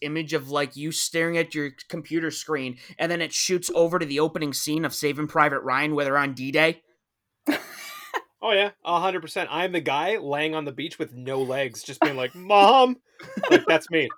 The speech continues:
Speaker 2: right now. You start talking about books, that's where I land.
Speaker 1: Yeah, he has no legs, and the ugly duckling is, like, laying next to him, like, the book. <laughs>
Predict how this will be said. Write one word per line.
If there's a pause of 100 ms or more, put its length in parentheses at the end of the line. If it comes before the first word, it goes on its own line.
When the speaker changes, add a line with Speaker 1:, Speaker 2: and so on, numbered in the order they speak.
(580)
Speaker 2:
right
now.
You
start
talking
about
books,
that's
where
I
land.
Speaker 1:
Yeah,
he
has
no
legs,
and
the
ugly
duckling
is,
like,
laying
next
to
him,
like,
the
book.
<laughs>